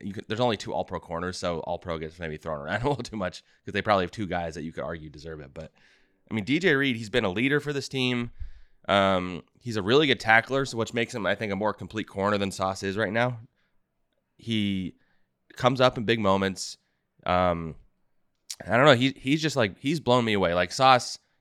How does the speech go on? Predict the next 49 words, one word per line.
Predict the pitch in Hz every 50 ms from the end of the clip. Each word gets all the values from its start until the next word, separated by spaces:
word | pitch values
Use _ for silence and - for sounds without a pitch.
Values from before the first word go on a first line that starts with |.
| _ _ _ _ _ _ _ _
you | - 104
know, | 101 98
we | 92 101 107
talk | - 120 110 104 95
about | 95 95 87 -
Sauce | - 95 92 -
all | 95 92
the | 90
time. | - 98 92 90 90
Everybody | 95 92 90 90 92 87
talks | 104 98 92 - -
about | 87 87 87 87 87
him, | 87
understandably. | 90 92 87 - - 92 87 82 85 82 85 82
He's | 82 82 80
great. | - 92 87 87 85
He | 85 87
has | 87 85 80
the | 85 78
name. | 80 82 82 82 80 82 - _ _ _
D | - 107 107
J | 92 104 95
Reed's | 90 92 95 87
a | 92
little | 92 92 92
more | 90 87
boring | 85 78 92 87 87 87 82 82
of | 80 80
a | 80
name, | 80 80 78 78 80 80 -
just | - - - -
on | 76 76
paper, | 73 76 67 67 - 82
if | 78 76 -
you | 80
look | 71 76 - -
at | 78 76 76
just | - 123 -
<laughs> | -
D | 80 80
J | 69 85 78 76
Reed. | 76 76 71 71 73 _ _ - - _
Not | 85 85
even | 82 80
that | 78 67
many | 76 76 73
letters. | 76 76 76 76 73 73 - - - - - - - - 127 -
<laughs> | 151 143 -
Um, | 156 139 131 113